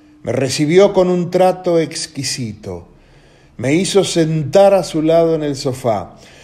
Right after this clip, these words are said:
Comenzamos a hablar y enseguida me sentí profundamente atraído por su conversación,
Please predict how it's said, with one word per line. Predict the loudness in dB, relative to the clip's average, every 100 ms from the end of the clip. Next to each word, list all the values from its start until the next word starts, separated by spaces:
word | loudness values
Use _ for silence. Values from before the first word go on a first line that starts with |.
| -8
Comenzamos | -2 0 0 0 2 2 0 2
a | 4 6
hablar | 6 4 4
y | 2
enseguida | -2 -2 -2 -2 -2 0 0
me | 0
sentí | -4 -4 -6 -4 -6
profundamente | -2 0 0 -2 -4 0 0 0 -4 -6 -4 -2
atraído | -2 -2 -2 -2 -2 -4 -4
por | -6 -6
su | -8 -10 -8 -4
conversación, | -4 -2 -2 -2 -4 -8 -6 -2 0 0 -4 -14